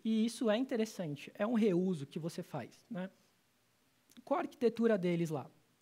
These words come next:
A arquitetura deles é essa. Então, aqui na ponta, eu tenho a, a camada de entrada de dados, né? Então, aqui eu tenho editores de conteúdo, área de comunicação,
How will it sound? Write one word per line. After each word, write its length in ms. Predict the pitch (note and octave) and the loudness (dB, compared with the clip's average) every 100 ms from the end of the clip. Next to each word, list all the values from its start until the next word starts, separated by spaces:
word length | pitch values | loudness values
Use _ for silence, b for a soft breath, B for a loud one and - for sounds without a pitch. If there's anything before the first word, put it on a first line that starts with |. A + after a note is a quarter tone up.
| _ _ _ _ _ G3 | _ _ _ _ _ -8
A 40 | |
arquitetura 440 | A3 A#3+ A#3 C4 | -4 -2 0 0
deles 240 | A#3+ B3+ C#4+ | 2 2 4
é 100 | C4 C#3 | 4 4
essa. 200 | - - B B B B B B | 0 -14 B B B B B B
Então, 160 | - B3 | 4 6
aqui 200 | B3 D4+ | 6 8
na 120 | B3+ | 6
ponta, 520 | C4 C4 C#4 F#3 C#3 b b b | 8 8 8 2 -4 b b b
eu 120 | G#3+ | -2
tenho 500 | G#3 A#3+ B3 B3+ B3+ - | 4 4 6 4 4 4
a, 520 | A3+ A#3 A#3 A3+ A3+ | 8 10 12 10 10
a 140 | G#3+ A3+ | 8 6
camada 460 | - A3+ A3+ B3+ | 8 6 8 6
de 100 | B3 | 4
entrada 440 | B3+ B3 A3+ A#3+ A#3 | 2 4 6 6 6
de 100 | A#3+ | 4
dados, 580 | G3 F3 D3+ C#3+ - - | 6 6 2 -4 -12 -12
né? 160 | F3 F#3 | -4 -2
Então, 220 | G3+ G#3+ | 0 2
aqui 280 | G#3+ G#3+ B3+ | 2 2 4
eu 100 | C4 | 4
tenho 640 | C4 A#3+ A3 G#3 F#3 D#3 - | 6 6 8 6 4 2 0
editores 400 | G#3 G#3 C4 C4 | 0 2 2 2
de 80 | B3 | 2
conteúdo, 680 | B3+ A#3+ G#3+ G3+ B3+ A#3+ A3 | 0 2 4 4 4 4 4
área 160 | A3 | 4
de 80 | G#3+ | 2
comunicação, 920 | A#3 G#3+ G#3+ G3+ D#3 - A3 A3+ A3+ | 0 0 0 -2 -2 0 4 4 4